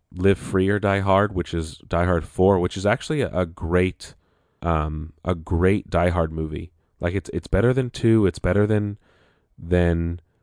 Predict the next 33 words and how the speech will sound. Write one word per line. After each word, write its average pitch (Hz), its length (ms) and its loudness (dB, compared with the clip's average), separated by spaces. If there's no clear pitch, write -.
three. 87 680 0
Nothing 113 460 2
compares 92 360 2
to 82 80 -4
the 82 40 0
original 82 320 -6
one. - 140 -10
Let, 80 200 -6
let's 78 280 -8
not 80 260 -4
forget 80 400 -6
that 71 240 -8
at 80 160 -2
all. 80 340 -4
But, 85 320 0
uh, 82 280 0
it, - 220 -4
he's, 95 240 -4
he's 104 300 -2
gonna 110 180 -2
direct 104 360 2
it. 101 200 0
Um, 82 520 -2
and 82 500 -4
I, 104 220 -2
I'm 117 160 -2
excited. 90 480 0
I 92 200 0
am 90 180 -2
very, 90 320 2
very, 85 300 -2
very 82 320 -2
excited. 82 520 -4